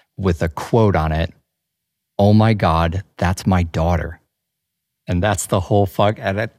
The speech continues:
I'm just, you know, how do you quicker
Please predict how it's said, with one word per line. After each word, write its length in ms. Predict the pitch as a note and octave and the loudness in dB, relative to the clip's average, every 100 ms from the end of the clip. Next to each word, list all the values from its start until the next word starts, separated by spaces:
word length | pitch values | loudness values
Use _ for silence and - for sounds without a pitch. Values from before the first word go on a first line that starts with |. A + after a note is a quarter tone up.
| _ | _
I'm 160 | G#2+ G#2+ | -4 -4
just, 340 | G#2 G#2 - - _ _ _ | -4 -6 -10 -20 _ _ _
you 100 | - | 0
know, 320 | A#2 F2+ E2 - _ _ _ - | 2 2 -2 -8 _ _ _ -16
how 220 | - B2 | -2 2
do 60 | |
you 280 | A#2 E2 D#2 - | 4 2 -2 -8
quicker 760 | - - G#2 G2 E2+ D#2+ E2 | -6 0 2 2 2 0 -4